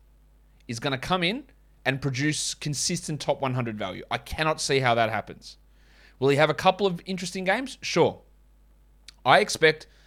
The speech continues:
that he plays pretty low minutes for the next two to three weeks. And remembering, this is a guy last year, in pretty good health, played twenty-seven minutes. The year before that,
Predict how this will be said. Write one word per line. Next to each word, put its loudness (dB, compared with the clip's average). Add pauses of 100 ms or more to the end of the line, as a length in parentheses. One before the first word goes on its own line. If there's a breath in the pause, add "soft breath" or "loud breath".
(180 soft breath)
that 0
he 2
plays 4
pretty -2
low 6
minutes -4
for -6
the -2
next -4
two -2
to -2
three -2
weeks. -4 (360 soft breath)
And 2
remembering, 0
this -2
is -4
a 2
guy 6
last 4
year, -2 (560)
in -6
pretty 0
good 6
health, 4 (280)
played 4
twenty-seven 0
minutes. -4 (360 soft breath)
The 0
year 4
before 0
that, 4